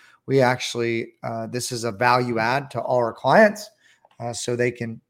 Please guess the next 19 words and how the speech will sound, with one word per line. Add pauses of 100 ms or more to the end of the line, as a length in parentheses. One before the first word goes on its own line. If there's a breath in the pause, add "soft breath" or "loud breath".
(200)
generate
those
testimonials,
and (120)
the (720 loud breath)
conversion
rate
optimization,
the
S
E
O,
it
all
works
better
when
you
have